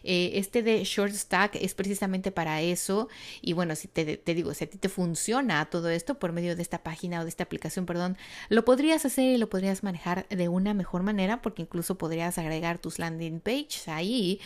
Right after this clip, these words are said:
y crecer esa lista de correos electrónicos de la que también tantas veces hemos hablado, que es bien importante que tengamos. Otra, que esta estoy segura que les va a gustar mucho porque muchos de ustedes que a lo mejor no han tomado el curso de Instagram, eh,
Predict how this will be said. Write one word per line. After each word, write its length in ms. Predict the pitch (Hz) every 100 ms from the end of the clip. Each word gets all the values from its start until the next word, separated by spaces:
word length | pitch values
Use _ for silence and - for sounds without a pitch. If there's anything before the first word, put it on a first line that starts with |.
| - - -
y 140 | 302
crecer 360 | 233 180 226 226
esa 200 | 226 175
lista 320 | 190 - 185
de 80 | 165
correos 280 | 165 175 190
electrónicos 760 | 165 - 170 170 170 208 269
de 80 | 202
la 100 | 156
que 120 | -
también 400 | - 156 165 180
tantas 480 | 196 494 440 269 214
veces 260 | 180 175 170
hemos 280 | 165 170
hablado, 420 | 147 156 160 170 170 - -
que 100 | -
es 140 | 160 160
bien 380 | 180 190 196 202
importante 560 | 190 165 - 165 190
que 100 | 190
tengamos. 640 | 175 135 135 135 156 - - _ _ _ _ _ _ - - -
Otra, 400 | 214 214 240 254 - - -
que 200 | - 226
esta 160 | 269 302
estoy 200 | 302 277
segura 300 | 262 240 240
que 100 | 240
les 140 | 180
va 60 | 185
a 20 |
gustar 320 | 196 196 180
mucho 480 | 180 185 - 196 190
porque 640 | - 170 175 - 170 170 165
muchos 340 | 208 254 277 240
de 60 |
ustedes 500 | 196 180 175 185 190 - - - -
que 140 | 175
a 60 | 170
lo 80 |
mejor 180 | 165 196
no 40 | 196
han 80 |
tomado 240 | 196 180 180
el 100 | 175
curso 280 | 180 170 165
de 60 |
Instagram, 480 | 165 151 151 151 - -
eh, 260 | 165 160